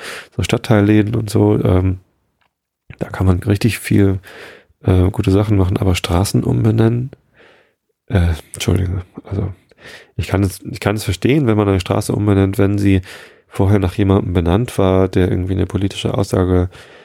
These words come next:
vertritt, die, die heute illegal ist. Also Adolf Hitler Straße zum Beispiel, ähm,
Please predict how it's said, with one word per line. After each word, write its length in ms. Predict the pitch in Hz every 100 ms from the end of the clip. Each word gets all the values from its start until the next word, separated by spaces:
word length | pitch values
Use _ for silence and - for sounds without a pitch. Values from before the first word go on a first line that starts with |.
| _
vertritt, 500 | - 98 - 98 -
die, 220 | 92 92
die 420 | - 92 92 92
heute 260 | 87 87 -
illegal 400 | 90 110 120 120
ist. 260 | 151 - -
Also 200 | 107 - - -
Adolf 400 | 87 90 110 -
Hitler 320 | 113 113 110
Straße 460 | - 113 107 -
zum 180 | - 101
Beispiel, 500 | 95 95 - 92 92 - - - - _ _ _
ähm, 340 | 95 82 82